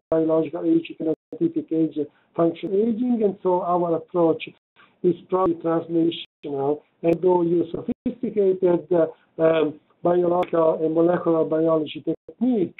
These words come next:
uh, the scope is to really affect functional aging. And I could not do this, uh, or, you know, uh, lead this group without, uh, lots of people that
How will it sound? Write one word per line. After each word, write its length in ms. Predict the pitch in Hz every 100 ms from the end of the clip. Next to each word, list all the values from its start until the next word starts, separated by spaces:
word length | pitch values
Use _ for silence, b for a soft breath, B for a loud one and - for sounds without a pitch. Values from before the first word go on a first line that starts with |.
| 175
uh, 120 | 165 165 B B -
the 120 | 170 -
scope 460 | - 208 185 156 -
is 180 | - 151 - -
to 320 | 170 160 156 165
really 200 | 151 147
affect 680 | 143 _ - _ 147 143 _
functional 680 | 147 139 - - 135 131 131 -
aging. 300 | 127 - 165 180 _ _ _ _ _ _ _ _ _ _
And 160 | 170 175
I 40 | 170
could 140 | - 202
not 320 | 202 190 185
do 140 | 175
this, 480 | 170 170 165 139 165 - 202
uh, 60 | - b b b
or, 220 | 165 160 165
you 120 | 175
know, 240 | 165 143 139 _ _ _ _ _ _ _
uh, 120 | 151 151
lead 260 | 156 185
this 240 | 170 143 147
group 340 | 196 190 -
without, 520 | 156 160 160 160 156 -
uh, 180 | 147 147
lots 360 | 156 175 196 - - 175
of 160 | -
people 380 | 175 170 156 143 143
that 160 | 139